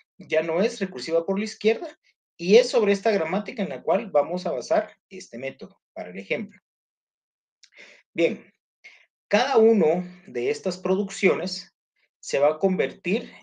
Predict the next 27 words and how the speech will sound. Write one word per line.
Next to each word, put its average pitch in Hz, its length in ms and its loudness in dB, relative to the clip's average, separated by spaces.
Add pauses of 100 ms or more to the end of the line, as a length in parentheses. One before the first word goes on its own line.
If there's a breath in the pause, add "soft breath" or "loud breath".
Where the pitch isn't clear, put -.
(120)
en 170 540 -2
un 139 440 -6
autómata 127 960 -2
finito, 117 680 -8 (400)
un 131 80 -12
autómata 139 520 -6
finito. 123 560 -12 (1000 loud breath)
Se - 160 2
va 175 100 8
a 208 80 4
partir, 233 460 -2 (580 loud breath)
eh, 127 640 -4 (420)
con 139 160 -6
un 165 80 -4
estado 190 300 2
inicial 175 680 0 (1600)
que 131 340 -6
lo 117 160 -6
podemos 139 640 -6
etiquetar - 560 -10
como 180 240 -2
cero, 185 420 0 (920 loud breath)
y 175 180 4
esto 196 640 2
va 156 120 4
a - 20 6
representar 180 920 -4